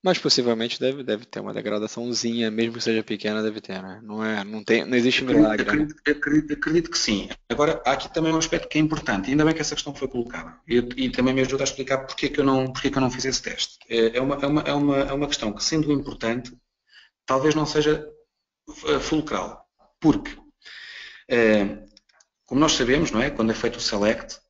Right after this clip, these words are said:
Speaker 2: eh, a parte do select propriamente dito é das últimas a ser feita, ou seja, nós primeiro temos o from, começa por aí,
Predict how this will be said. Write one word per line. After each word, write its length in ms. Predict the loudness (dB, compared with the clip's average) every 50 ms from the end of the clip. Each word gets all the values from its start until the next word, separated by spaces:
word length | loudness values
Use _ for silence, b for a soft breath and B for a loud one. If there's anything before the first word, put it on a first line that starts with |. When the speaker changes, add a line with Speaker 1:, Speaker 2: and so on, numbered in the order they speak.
| _ 0
Speaker 2:
eh, 300 | 2 2 2 2 0 -4
a 60 | -8 -12
parte 280 | -4 -4 -4 -4 -4 -6
do 40 |
select 340 | -8 -6 -4 -2 -4 -4 -4 -4
propriamente 460 | -6 -2 0 0 0 2 0 0 0
dito 320 | 0 -2 -2 -2 -4 -10 -4
é 80 | -2 2
das 180 | 2 4 4
últimas 400 | 4 0 0 0 -2 -2 -2 -2
a 40 | -2
ser 160 | -4 -4 -6
feita, 320 | -8 -6 -6 -6 -6 -6 -4
ou 40 |
seja, 440 | -4 0 0 0 -2 -2 -8 -8 -12 _ B B B B B B B B B B
nós 160 | -2 -2 -2 -2
primeiro 500 | 0 0 2 4 4 4 4 2 0 -2
temos 240 | -2 -2 -2 -2
o 40 | -4
from, 580 | -6 0 2 2 4 4 2 -6 -8 -14 -20 _ _ _ _ _ _ _ _ _
começa 300 | -4 -2 -2 0 0 -4
por 160 | -4 -4 -2 0
aí, 320 | 0 0 -2 -4 -10 B